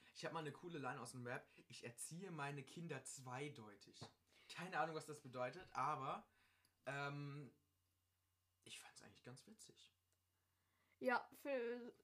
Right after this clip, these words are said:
Speaker 2: super witzig, Etienne.
Speaker 1: Oder noch eine andere Line, ähm, mein Lieblingskellner macht immer noch Trittjob.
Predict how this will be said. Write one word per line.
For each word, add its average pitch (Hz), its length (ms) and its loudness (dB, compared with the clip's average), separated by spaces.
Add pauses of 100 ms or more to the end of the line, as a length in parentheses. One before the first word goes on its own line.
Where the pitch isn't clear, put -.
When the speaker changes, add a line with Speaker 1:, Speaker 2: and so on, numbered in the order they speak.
(120)
Speaker 2:
super 262 500 12
witzig, 240 600 8
Etienne. 226 500 4 (240)
Speaker 1:
Oder 143 320 2 (240)
noch 156 160 2
eine 160 300 0
andere 151 320 2
Line, 143 420 4
ähm, 127 300 0 (220)
mein 127 160 0
Lieblingskellner 170 720 -2
macht 151 200 -4
immer 143 140 -4
noch 127 160 -2
Trittjob. - 800 -6